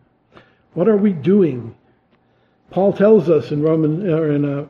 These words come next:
Philippians chapter three, we looked at it a few weeks ago, verses twelve through fourteen. He's talking about our perfection, our, our holiness, our striving on. And he says,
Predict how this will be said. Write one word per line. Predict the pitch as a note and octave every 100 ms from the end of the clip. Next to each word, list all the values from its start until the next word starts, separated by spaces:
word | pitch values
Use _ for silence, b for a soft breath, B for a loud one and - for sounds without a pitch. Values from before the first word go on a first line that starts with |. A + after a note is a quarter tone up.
| -
Philippians | F3+ E3 D3+ C#3 B2 - G2 -
chapter | F3 F3 D#3
three, | C#3+ D#3+ E3+ C#3+ B2+ - B B B B
we | D3+
looked | D3 E3
at | F3
it | D#3 C#3+
a |
few | - D3+
weeks | D#3+ F3+ -
ago, | C#3+ C3+
verses | C3 C#3+ D3 C3
twelve | D#3 D#3+ D3+
through | E3
fourteen. | - E3+ D#3 F#3 F#3+ B2 A2+ - _ _ _ _ _ _ _ _ _
He's | -
talking | D#3+ D#3 D#3+
about | D#3+
our | D#3+
perfection, | D#3 E3 - F3 F3+ - F3+ D3
our, | C#3 C#3+ D#3+
our | D3+
holiness, | D#3 G#3 G3+ E3+ C3+ B2+ -
our | D#3 C3+
striving | - - E3 F3 F3
on. | F3+ G3 F3
And | D3+
he | C#3+
says, | C3+ G3+ F#3 B2